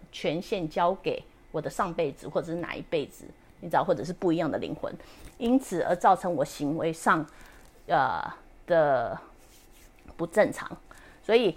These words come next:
anyway，这只是今天跟，稍微跟大家分享一下。<laughs> 你看吧，一讲，讲很久。<laughs> 稍微跟大家总结一下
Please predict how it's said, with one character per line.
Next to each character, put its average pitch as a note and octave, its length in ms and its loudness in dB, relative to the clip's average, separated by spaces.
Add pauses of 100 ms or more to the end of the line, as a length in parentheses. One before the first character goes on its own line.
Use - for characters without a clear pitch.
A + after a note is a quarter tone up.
(200)
anyway， A#3 320 8
这 D4 100 12
只 D#4 160 8
是 D4+ 220 4
今 D4 180 4
天 D4+ 220 8
跟， D4 260 6 (120)
稍 D4 220 12
微 B3+ 120 10
跟 B3+ 220 6
大 A#3+ 180 12
家 A3+ 300 10
分 A#3 200 6
享 F3 240 4
一 C#3+ 60 2
下。 F3 180 0 (300)
<laughs> - 320 -16
你 F3+ 80 -4
看 G3+ 160 0
吧， D3+ 140 -2
一 G#3 80 -4
讲， F3+ 200 0
讲 - 200 -4
很 D3+ 180 -4
久。 - 240 -4 (440)
<laughs> - 1700 -4
稍 F#4 200 12
微 D#4+ 60 12
跟 D#4 140 12
大 D4+ 200 12
家 C#4 200 12
总 G3+ 340 6
结 F#3 220 6
一 G#3 160 2
下 G#3 380 8